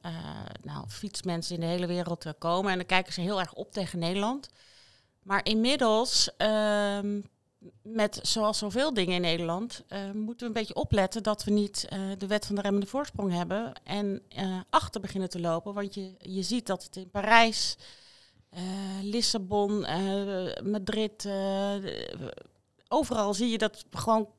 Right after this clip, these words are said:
complete pop-up fietspaden komen, dat er rijen dik fietsers, eh, zijn en mensen het gewoon maar doen.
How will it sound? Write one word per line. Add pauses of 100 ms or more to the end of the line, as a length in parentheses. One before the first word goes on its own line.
(240)
complete
pop-up
fietspaden
komen,
dat
er
rijen
dik
fietsers,
eh,
zijn
en
mensen
het
gewoon
maar
doen.